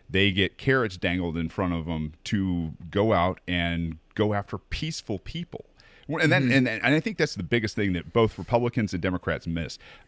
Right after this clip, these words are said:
Speaker 1: it doesn't matter if you approve of somebody's lifestyle. It doesn't matter if you approve of who they love,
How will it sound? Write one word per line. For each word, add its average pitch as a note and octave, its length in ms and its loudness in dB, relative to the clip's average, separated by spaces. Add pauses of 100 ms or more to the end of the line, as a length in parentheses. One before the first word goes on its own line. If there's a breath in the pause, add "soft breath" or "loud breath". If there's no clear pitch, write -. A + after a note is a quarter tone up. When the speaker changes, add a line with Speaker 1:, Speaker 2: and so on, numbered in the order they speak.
(180 loud breath)
Speaker 1:
it G#2+ 60 -14
doesn't D#3 300 4
matter G#2 460 4
if F2+ 180 -6
you G#2 160 -2
approve A#2+ 440 0
of F2+ 100 -8
somebody's F2 440 0
lifestyle. D#2 880 -2 (300 soft breath)
It F2+ 60 -4
doesn't A#2 400 0
matter A2 380 2
if F2 120 -6
you F2+ 140 0
approve G2 300 2
of D2 100 -4
who F2+ 140 -2
they C#2 160 -4
love, A2+ 500 6